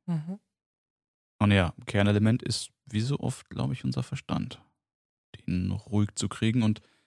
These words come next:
Speaker 2: da irgendwie mehr Klarheit zu kriegen, was überhaupt wirklich da innen drin gerade passiert.
Speaker 1: Wahrnehmung.
Speaker 2: Wahrnehmung.
Speaker 1: Da war's wieder. <laughs>
Speaker 2: Ja, schön.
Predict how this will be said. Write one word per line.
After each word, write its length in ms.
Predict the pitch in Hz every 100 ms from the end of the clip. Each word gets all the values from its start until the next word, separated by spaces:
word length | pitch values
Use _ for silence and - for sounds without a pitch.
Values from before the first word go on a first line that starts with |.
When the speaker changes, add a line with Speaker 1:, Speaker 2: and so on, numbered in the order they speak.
| _ -
Speaker 2:
da 100 | 104
irgendwie 220 | 110 107
mehr 160 | 104 101
Klarheit 300 | - 110 107
zu 120 | -
kriegen, 300 | - 104 101
was 140 | 101
überhaupt 340 | 101 95 98 -
wirklich 240 | 95 101
da 100 | -
innen 120 | 101 98
drin 160 | 95
gerade 160 | 92 -
passiert. 440 | 95 - 107 101 _ _ _ _ _ _
Speaker 1:
Wahrnehmung. 680 | 147 143 160 160 151 147 156 - _ _ -
Speaker 2:
Wahrnehmung. 240 | 101 101
Speaker 1:
Da 100 | -
war's 300 | 151 - 139
wieder. 320 | 165 - 202 _
<laughs> 0 | - - - _ _ _ - -
Speaker 2:
Ja, 200 | 127 165 - -
schön. 560 | - 156 180 160 104